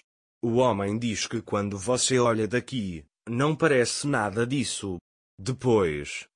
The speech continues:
os dois homens sacam as armas e dizem, "Seu amor está aqui."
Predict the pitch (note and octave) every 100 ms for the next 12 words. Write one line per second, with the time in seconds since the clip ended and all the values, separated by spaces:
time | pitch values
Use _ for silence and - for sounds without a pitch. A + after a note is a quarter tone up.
0 | _ C3+ A2 A#2 B2 A2+ A2 G2+ F#2 F#2+
1 | - - F#2+ - G2 F#2+ F#2 B2 B2 B2
2 | A2 F#2+ C3 A#2+ G#2 F2 F#2 D#2+ D2 -
3 | _ - - D3+ D#3 D#3 C3+ A#2+ G#2+ -
4 | G2+ F#2 F#2+ A#2 F#2+